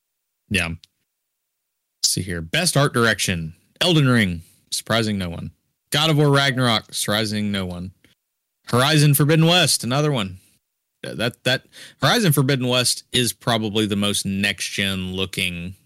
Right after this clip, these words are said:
looking specifically, game we have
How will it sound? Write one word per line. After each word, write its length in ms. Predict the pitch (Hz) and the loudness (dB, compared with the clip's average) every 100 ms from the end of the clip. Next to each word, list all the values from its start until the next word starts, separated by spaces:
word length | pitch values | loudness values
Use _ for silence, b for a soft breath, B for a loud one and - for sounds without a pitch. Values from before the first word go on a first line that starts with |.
| _ _ _ - | _ _ _ -4
looking 840 | 107 113 143 143 107 92 87 110 - | -2 2 2 0 -2 -4 -6 -12 -12
specifically, 840 | - 95 - 92 90 85 87 90 _ _ | -10 -6 -6 -6 -10 -10 -10 -10 _ _
game 360 | - 104 98 95 | -4 0 0 -2
we 160 | 95 95 | -4 -4
have 420 | 95 90 85 | -6 -8 -12